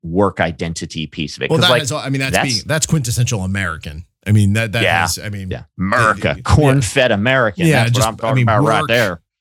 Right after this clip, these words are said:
Speaker 2: work, capitalism, you know, like, there, there is
Speaker 1: Yeah.
Speaker 2: a, there are some very, there are some deeply inbred reasons that, uh, you know, the, the average American work week is
Speaker 1: Are you calling me
Speaker 2: significant
Speaker 1: inbred?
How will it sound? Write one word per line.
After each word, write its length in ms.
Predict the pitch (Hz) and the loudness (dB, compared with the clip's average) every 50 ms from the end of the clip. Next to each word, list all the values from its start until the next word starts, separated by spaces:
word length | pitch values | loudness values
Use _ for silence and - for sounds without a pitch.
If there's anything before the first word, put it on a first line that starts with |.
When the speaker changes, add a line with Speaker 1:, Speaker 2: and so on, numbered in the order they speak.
| _ _ - | _ _ 0
Speaker 2:
work, 460 | 120 135 147 147 143 131 - - - | 2 2 2 2 0 -2 -6 -10 -8
capitalism, 1040 | - - 143 131 131 123 131 131 127 123 127 123 113 98 120 120 117 113 113 113 101 | -4 -2 -2 0 -2 -2 -2 -2 -2 -2 -2 -2 -2 -2 -2 -2 -2 -2 -2 -4 -2
you 100 | 113 117 107 | -2 -2 -2
know, 140 | 104 107 | -2 -2
like, 140 | 110 113 107 | -2 -4 -2
there, 180 | - 170 - 151 | -2 -2 -2 -2
there 180 | 156 190 214 202 | -2 -2 0 0
is 140 | 185 165 160 | 0 0 0
Speaker 1:
Yeah. 200 | 165 147 127 - | -2 -4 -6 -8
Speaker 2:
a, 20 | - - _ _ | -12 -20 _ _
there 260 | - 170 185 180 - - | -4 -2 0 0 0 0
are 300 | 160 156 151 151 147 135 | 0 2 2 2 0 0
some 240 | 120 - 135 127 113 95 | 0 0 2 2 2 2
very, 400 | 98 127 123 120 120 110 95 - _ - - - 76 - | 0 -2 -2 -2 -2 -4 -6 -10 _ -20 -20 -20 -14 -8
there 220 | 98 127 139 143 135 | -4 -2 -2 0 0
are 60 | 127 | 0
some 380 | - - 127 107 104 104 87 - - 101 117 110 101 98 | 0 0 -2 -2 -4 -4 -6 -8 -12 -10 -10 -8 -6 0
deeply 400 | - 131 127 127 123 117 117 107 | 2 2 2 2 2 -2 -4 -6
inbred 560 | - - 127 123 117 104 104 113 107 101 92 | -4 -2 0 0 0 0 0 -2 -2 -2 -4
reasons 460 | 95 107 110 107 101 101 98 90 90 | -6 -8 -6 -4 -4 -4 -4 -4 -4
that, 280 | 98 95 90 92 - _ _ _ _ _ _ _ _ _ | -6 -6 -8 -8 -10 _ _ _ _ _ _ _ _ _
uh, 440 | - 107 98 95 92 92 92 92 85 - | -4 -2 -2 -2 -2 -4 -6 -8 -10 -10
you 140 | - 107 101 | -8 -8 -8
know, 140 | 90 85 82 - | -8 -8 -10 -14
the, 400 | - 80 85 107 110 113 104 101 | -18 -20 -12 -8 -6 -4 -4 -4
the 200 | 87 95 107 95 87 | -6 -6 -4 -2 0
average 260 | 110 113 110 107 101 | 0 0 -2 -2 -4
American 460 | 98 98 98 92 92 87 101 95 95 | -4 -4 -4 -4 -6 -6 -6 -6 -4
work 240 | 95 98 95 - - | -4 -6 -6 -8 -8
week 240 | 101 92 95 - 92 | -10 -10 -10 -8 -6
is 100 | 87 98 | -2 0
Speaker 1:
Are 40 | |
you 120 | 117 160 202 | 2 2 2
calling 320 | - 240 214 214 214 202 | 2 4 4 4 4 4
me 120 | 180 156 151 | 4 4 4
Speaker 2:
significant 420 | 147 170 170 214 240 247 214 | 2 2 2 2 2 2 0
Speaker 1:
inbred? 0 | - | -4